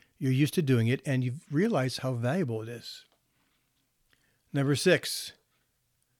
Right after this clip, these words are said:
surround yourself with healthy people. Duh, right? I,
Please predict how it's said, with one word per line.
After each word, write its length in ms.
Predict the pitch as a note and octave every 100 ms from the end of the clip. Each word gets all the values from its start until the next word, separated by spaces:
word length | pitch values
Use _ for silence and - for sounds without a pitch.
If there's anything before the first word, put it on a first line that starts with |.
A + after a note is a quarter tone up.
| _
surround 460 | - C#3+ C#3 D#3 D#3+
yourself 500 | E3 - C3+ C3 B2
with 120 | -
healthy 340 | B2 A2 A#2
people. 420 | G#2+ B2+ B2 B2+ - _ _ _ _ _ _ _ _ _ C3
Duh, 340 | C3+ D3+ A2
right? 220 | G#2+ A2 C#3
I, 300 | C3 B2+